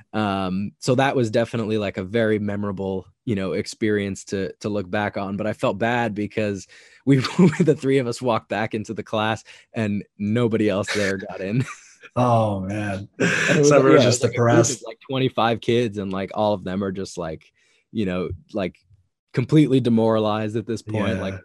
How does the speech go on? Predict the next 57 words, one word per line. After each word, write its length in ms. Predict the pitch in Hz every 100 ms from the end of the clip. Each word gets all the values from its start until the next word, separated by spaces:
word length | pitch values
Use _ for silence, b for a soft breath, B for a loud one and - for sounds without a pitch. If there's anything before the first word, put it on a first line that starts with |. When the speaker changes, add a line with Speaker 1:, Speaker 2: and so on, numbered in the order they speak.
| 113
Speaker 1:
"I 40 |
don't 140 | 113
even 220 | 110 110 104
wanna 340 | 107 107 104 - -
keep 280 | 120 104
going 320 | - 110 113 107
with 160 | 107
this." 260 | - 101 -
I 200 | - -
think 140 | - 175
we 60 |
were 60 | 135
doing, 260 | 123 120 117
like, 200 | 104 98
some, 460 | - 107 104 101 -
uh, 260 | 101 90 -
I 60 |
think 60 | 135
it 40 |
was 120 | 139
a 40 | 110
genetics 420 | 95 98 98 -
class. 480 | - 113 110 117 - B B B B B _ _
So 160 | -
we 100 | 110
were 140 | 104 104
doing 280 | 110 107
some, 300 | 107 - 101
like, 240 | 101 92 -
I 40 |
think 120 | 113
it 40 | 127
was, 100 | 110
like, 160 | 101
the, 260 | - 98 87
the 160 | 110 101
typical, 600 | - 120 107 110 104 98
uh, 500 | - 90 87 87 80 - _ _ _ _ _
uh, 480 | 87 80 80 58 50 - -
Drosophila, 1080 | 104 127 - 123 113 - 117 110 110 107 107
like, 200 | 95 95
genetics 580 | 98 101 104 101 - -
lab 420 | 101 104 101 101
where 100 | 92
you 120 | 92
look 160 | 98 104
at 80 | 95
the 60 |
differences 640 | 95 104 - 98 - 98 95
in, 220 | 87 87
in 140 | - 87
wing 240 | 135 -
Speaker 2:
Mm-hmm. 0 |
Speaker 1:
shape 400 | 107 101 120 120
and 100 | 104
eyes 460 | 104 110 110 107 95
and, 240 | 90 90